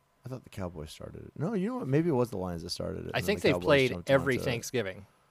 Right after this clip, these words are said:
Speaker 1: But all I know is that the Packers stomped the shit out of 'em at home on
Speaker 2: That was
Speaker 1: Thanksgiving.
Speaker 2: really interesting 'cause
Speaker 1: No,
Speaker 2: they
Speaker 1: no,
Speaker 2: were supposed
Speaker 1: no.
Speaker 2: to be a decent
Speaker 1: I told
Speaker 2: team.
Speaker 1: you.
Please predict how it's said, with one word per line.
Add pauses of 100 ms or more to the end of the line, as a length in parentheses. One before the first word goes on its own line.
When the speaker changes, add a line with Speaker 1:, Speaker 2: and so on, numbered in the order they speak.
(400)
Speaker 1:
But (220)
all
I
know
is
that
the
Packers
stomped
the
shit
out
of
'em
at
home
on
Speaker 2:
That
was
Speaker 1:
Thanksgiving.
Speaker 2:
really
interesting
'cause
Speaker 1:
No,
Speaker 2:
they
Speaker 1:
no,
Speaker 2:
were
supposed
Speaker 1:
no.
Speaker 2:
to
be
a
decent
Speaker 1:
I
told
Speaker 2:
team.
Speaker 1:
you.